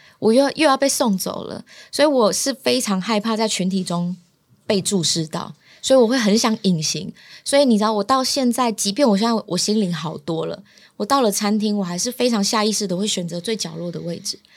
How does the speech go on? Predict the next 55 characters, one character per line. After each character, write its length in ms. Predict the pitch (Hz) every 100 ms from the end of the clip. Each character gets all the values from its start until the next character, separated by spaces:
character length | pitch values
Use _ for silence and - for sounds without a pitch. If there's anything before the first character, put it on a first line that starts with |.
| - - -
到 160 | 254
了 120 | 220
一 80 | 208
个 100 | 208
大 220 | 208 262
群 200 | 220 185
体 140 | 185 190
里 160 | 156
面， 240 | 170 180 170 - _
我 80 | 196
还 100 | 202
是 120 | 208
会 80 | 262
下 240 | - 240
意 80 | 226
识 160 | 220 226
的 100 | 185
去 140 | 226
找 320 | - 175 - -
最 220 | - 233
好 220 | 175 160
可 120 | -
以 60 | 196
躲 260 | - 156 170
起 200 | - 165
来、 280 | - - 175 _ _ _
不 100 | 196
会 140 | 220
有 100 | 196
人 100 | 156
看 220 | 160 185 165
到 140 | 170
的 60 | 170
地 140 | 180
方。 280 | - - - - - - - -
即 160 | 233
便 180 | 247 330
我 80 | 208
现 220 | - 247
在 220 | 240 220 -
我 120 | 175
觉 120 | 214
得 120 | 226
我 60 | 226
好 180 | 170 165
多 300 | - 170 170
了， 180 | 170 - - - -
我 100 | 208
还 120 | 202
是 140 | 214
会 160 | 262 269
有 140 | 190
这 140 | 175 214
一 60 |
种 200 | 196 -